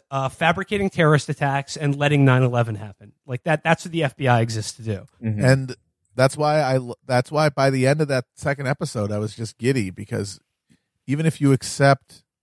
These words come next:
Speaker 3: the movie as a straight-faced defense of the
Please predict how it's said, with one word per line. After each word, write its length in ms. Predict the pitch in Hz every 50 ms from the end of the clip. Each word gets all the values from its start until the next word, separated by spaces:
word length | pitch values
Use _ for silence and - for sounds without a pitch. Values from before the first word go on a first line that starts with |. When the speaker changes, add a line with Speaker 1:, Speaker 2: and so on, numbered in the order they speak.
| _ _ _ _ _ -
Speaker 3:
the 240 | 104 110 110 113
movie 420 | 110 113 117 120 113 123 123 123 -
as 460 | 110 110 110 113 113 113 107 - - _ _
a 80 | 107 110
straight-faced 800 | - - - - 143 147 143 - - 151 139 131 135 - - -
defense 440 | 127 - - - 120 120 117 - -
of 80 | 117 -
the 120 | 110 110